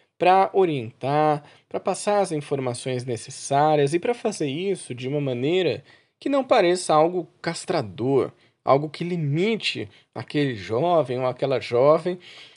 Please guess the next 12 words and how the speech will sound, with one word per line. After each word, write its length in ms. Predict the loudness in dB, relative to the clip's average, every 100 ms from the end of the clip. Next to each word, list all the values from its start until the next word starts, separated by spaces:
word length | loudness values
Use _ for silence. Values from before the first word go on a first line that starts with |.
| 0
a 280 | 4 6 4
iniciar 640 | -2 -2 -6 -4 -2 0 0
a 80 | -2
sua 200 | -2 -2
vida 220 | -2 -4
sexual, 680 | -4 -10 -6 0 2 2 0 -20 _ _ -4
ou 140 | -4
pelo 260 | 0 0 2
menos 500 | 4 4 2 -6 -16 -10
a 100 | -10
conhecer 800 | -6 -6 -4 -6 -6 0 0 2
mais 480 | 2 2 0 -6